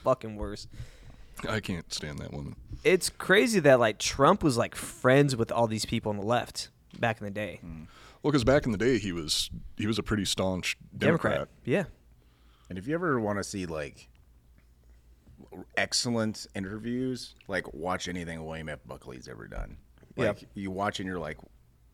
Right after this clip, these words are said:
Speaker 3: "Is this, like, this is something that is, it seems like something someone would write that would be in an, a wonderful show or a movie or something like that." But it's just,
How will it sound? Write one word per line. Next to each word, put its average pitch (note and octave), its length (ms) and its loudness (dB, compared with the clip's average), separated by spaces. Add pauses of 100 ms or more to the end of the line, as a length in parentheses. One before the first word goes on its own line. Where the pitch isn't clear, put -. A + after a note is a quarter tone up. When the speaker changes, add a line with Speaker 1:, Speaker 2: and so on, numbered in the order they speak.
(880)
Speaker 3:
"Is G#2+ 160 -8
this, - 400 -6 (960)
like, F#2+ 380 -4
this A#2 200 -6
is C#3 100 -4
something B2 300 0
that G#2 140 0
is, A#2 160 0
it A2+ 80 -2
seems D3+ 220 -2
like G#2+ 100 0
something G#2+ 280 -6
someone A2 300 -6
would G2 120 -8
write F2 420 -10 (240)
that G2+ 100 -6
would F#2 120 -4
be F#2+ 100 -6
in F#2 80 -6
an, F2 160 -6 (100)
a F#2+ 60 0
wonderful F2 880 -6
show F2+ 400 -4
or D#2 140 -6
a D2 60 -8
movie E2 360 -8
or C#2 120 -10
something C#2+ 280 -10
like C2+ 160 -10
that." C#2 180 -10
But - 100 -12
it's - 100 -8
just, - 300 -10